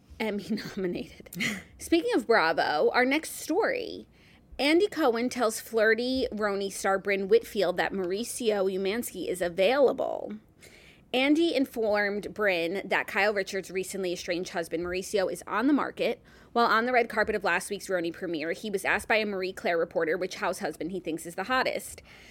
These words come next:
He let out a prolonged um, but then he turned to Brynn, who was doing her own interview, and she said, "Mauricio," with a smile.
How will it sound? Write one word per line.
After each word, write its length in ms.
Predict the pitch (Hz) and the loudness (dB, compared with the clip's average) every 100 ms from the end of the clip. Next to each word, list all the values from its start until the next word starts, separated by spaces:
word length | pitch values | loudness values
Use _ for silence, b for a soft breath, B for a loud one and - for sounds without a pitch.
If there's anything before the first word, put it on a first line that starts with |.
| B B | B B
He 140 | 277 | 2
let 180 | 277 302 | 6 6
out 260 | 277 269 | 6 4
a 60 | 233 | 2
prolonged 600 | - 240 226 202 196 208 - - | 2 2 2 0 -2 -4 -6 -2
um, 400 | 220 185 165 240 | 0 0 0 2
but 120 | 247 | 2
then 140 | 220 | 2
he 80 | 220 | 0
turned 240 | - 208 190 | -2 -4 -4
to 100 | 190 | -2
Brynn, 340 | 196 214 190 | 2 2 2
who 80 | 208 | -4
was 120 | 185 | -2
doing 200 | 190 180 | -2 -2
her 140 | 180 - | -2 -2
own 160 | 208 | -2
interview, 480 | 170 - 170 165 180 - | -2 -4 -6 -2 -2 -2
and 140 | 190 | -4
she 300 | - - 302 | -4 0 -2
said, 360 | 311 180 170 - | 0 -2 -2 -6
"Mauricio," 760 | 196 196 202 269 311 - - - | -8 -6 -2 -2 -2 -2 -2 0
with 160 | 185 | -2
a 40 | 165 | -4
smile. 560 | - - 57 52 53 | -10 -8 -6 -6 -10